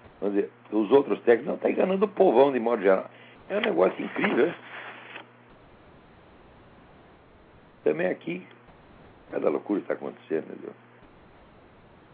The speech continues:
Olha aqui. Uma escola de Massachusetts,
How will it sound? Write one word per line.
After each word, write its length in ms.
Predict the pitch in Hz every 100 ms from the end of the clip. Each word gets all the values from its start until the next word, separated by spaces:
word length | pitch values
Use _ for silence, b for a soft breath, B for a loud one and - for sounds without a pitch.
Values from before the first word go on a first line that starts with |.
| -
Olha 140 | - -
aqui. 260 | - 95 - - - - - - - - - - - - - - - - - - -
Uma 220 | 165 -
escola 340 | - 127 123
de 60 | 113
Massachusetts, 800 | 117 110 - - 165 180 -